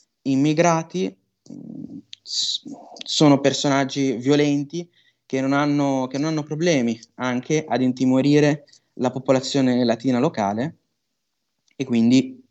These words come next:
non è solo il, il maschio bianco che è cattivo, razzista e che ce l'ha con, con gli immigrati latini, ma anche la stessa popolazione locale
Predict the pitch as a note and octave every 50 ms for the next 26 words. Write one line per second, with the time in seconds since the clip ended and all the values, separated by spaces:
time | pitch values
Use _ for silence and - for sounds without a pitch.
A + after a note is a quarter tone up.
0 | _ _ _ - B2+ B2+ D3 D#3 D3+ D3+ - - - - C#3+ C3 B2+ C3 C3 B2+
1 | B2+ C3 C3 _ _ _ _ _ _ _ _ B2+ B2+ B2 A#2+ A#2+ A#2+ A#2+ A#2+ A#2
2 | A#2 A#2 A2+ A#2 A#2 G#2 G2 - C3 A#2+ A#2 A#2 B2 B2+ B2+ B2 - - - -
3 | C3 B2+ B2 A#2 B2 A#2+ A2+ A2+ A2 G#2+ G#2 - - A2 G#2+ G#2 - _ - -
4 | - - - - - - - - A2 A2 A2 G#2+ G#2 - A2+ G#2+ - _ - B2+
5 | C#3 B2+ A#2+ A#2+ A#2+ A#2 A#2 A#2 A2+ A#2 A2 A2 - A#2+ A#2 A#2 A2+ A2+ - -
6 | A#2 G#2+ - _ - _ _ _ _ - A#2+ A#2 A#2 A#2 - B2 A#2 A#2+ A2+ A2+
7 | A2+ A2+ A#2+ A2+ A2 A2 A2 A2 A2 G#2+ G#2+ G#2+ G#2 G#2+ - _ _ _ _ -
8 | - - A#2+ A#2 A2+ A2+ A2+ A#2+ A#2 G#2+ A2+ A2+ A2 - - G#2 G#2 G#2+ B2 C3
9 | C#3 D#3+ G3+ A3 - D3+ C3 C3 - - D3+ D#3 - C#3+ B2+ B2+ B2 C3 A#2+ B2
10 | B2 - - C3+ C3 B2 B2 A#2+ B2 B2 A2+ G2 G#2 G#2 G2+